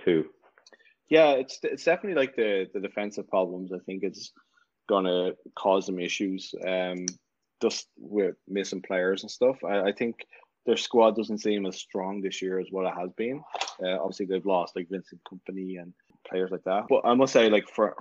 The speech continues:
Speaker 2: for Watford's point of view, after the, the, the stunning comeback against Arsenal the week before,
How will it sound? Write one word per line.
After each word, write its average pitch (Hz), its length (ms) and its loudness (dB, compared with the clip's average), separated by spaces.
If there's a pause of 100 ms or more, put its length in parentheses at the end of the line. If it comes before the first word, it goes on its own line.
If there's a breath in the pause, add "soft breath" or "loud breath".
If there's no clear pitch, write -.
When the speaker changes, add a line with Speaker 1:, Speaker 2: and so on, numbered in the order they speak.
Speaker 2:
for 104 180 6
Watford's 104 460 6
point 98 260 -4
of 90 60 -10
view, 92 320 0 (420 soft breath)
after 104 640 4
the, 98 300 0 (140)
the, 101 160 -6 (100)
the 107 80 -4
stunning 120 360 2
comeback 104 440 0
against 101 300 2
Arsenal 101 380 2
the 95 80 0
week 95 160 -4
before, 95 520 0